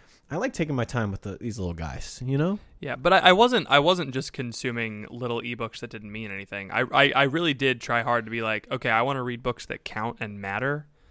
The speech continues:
Speaker 2: you know?
Speaker 1: Yeah.
Speaker 2: And a lot
Speaker 1: You
Speaker 2: of
Speaker 1: were
Speaker 2: the
Speaker 1: booming through audiobooks, though. You were doing, like, triple speed, you know.
Speaker 2: Yes. Yeah.
Speaker 1: Which
Speaker 2: There
Speaker 1: I
Speaker 2: was
Speaker 1: feel like
Speaker 2: all,
Speaker 1: is,
Speaker 2: there was all a
Speaker 1: is
Speaker 2: lot of
Speaker 1: crazy.
Speaker 2: and,
Speaker 1: I don't know
Speaker 2: and,
Speaker 1: how you can
Speaker 2: and
Speaker 1: digest an, an audiobook. It doesn't make sense to me.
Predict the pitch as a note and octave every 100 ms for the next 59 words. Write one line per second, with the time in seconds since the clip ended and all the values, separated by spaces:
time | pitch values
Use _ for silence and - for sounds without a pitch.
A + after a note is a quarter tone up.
0 | - - C#3+ D3+ D3 F2+ _ _ - D3
1 | C#3 F#3 F#3+ F3 D3 D#3 D3+ C#3+ B2+ G2
2 | B2 A2 F2 - - D#2+ - - C3 C#3
3 | B2+ A2+ F#2+ - - C3 G2+ - B2 A2+
4 | G#2+ G2+ - _ _ - _ - C3 F#2+
5 | D2 - C3+ A#2 - - - - _ _
6 | _ B2+ C3+ - - A2+ - D#3+ F3+ E3+
7 | F#3+ G3 D#3+ D#3+ D#3 F#3 F#3 D#3 D3 -
8 | G2+ F2 D2+ - F#3 F3 F#3 G#3 D#3 D3
9 | C#3 C3 F#3+ F3 A2 G#2 A2 - G2+ -
10 | G#2+ G2 G2 F#2+ E2 - - - A#2 A#2
11 | G2 - - - -